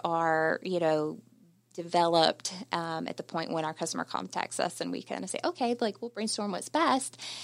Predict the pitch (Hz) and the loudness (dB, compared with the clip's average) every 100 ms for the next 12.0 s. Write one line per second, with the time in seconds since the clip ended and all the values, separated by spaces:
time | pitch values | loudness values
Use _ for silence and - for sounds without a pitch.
0 | - - 220 - 339 427 453 392 233 202 | -14 -4 0 6 6 6 2 2 4 4
1 | 208 196 196 202 202 175 170 170 180 185 | 4 4 2 0 0 2 2 2 0 2
2 | 196 254 247 - 214 208 - 180 190 185 | 6 8 6 4 2 2 0 -4 -2 -2
3 | 170 160 160 170 - 175 170 170 185 190 | 2 4 6 4 -2 -4 4 6 6 2
4 | - 160 165 - 233 262 294 285 262 233 | 2 2 2 0 4 6 8 8 8 6
5 | 220 220 196 185 185 - 170 156 156 151 | 6 4 2 4 4 4 4 4 4 4
6 | 165 - - - 196 202 202 202 180 175 | 2 0 -8 -6 -2 -2 0 -2 -2 0
7 | 170 - - 262 302 254 170 175 180 170 | 0 0 -2 4 6 6 2 -2 0 2
8 | 170 185 208 208 196 180 170 - _ _ | 2 0 -2 -2 -2 -2 -4 -12 _ _
9 | _ _ 320 370 - 277 247 190 - 330 | _ _ -2 -2 0 4 6 4 6 8
10 | 539 466 - - 190 196 262 480 - 427 | 8 8 6 2 0 0 0 0 -2 -4
11 | - 269 302 - - - - - - | 0 0 0 -2 0 0 0 -2 -4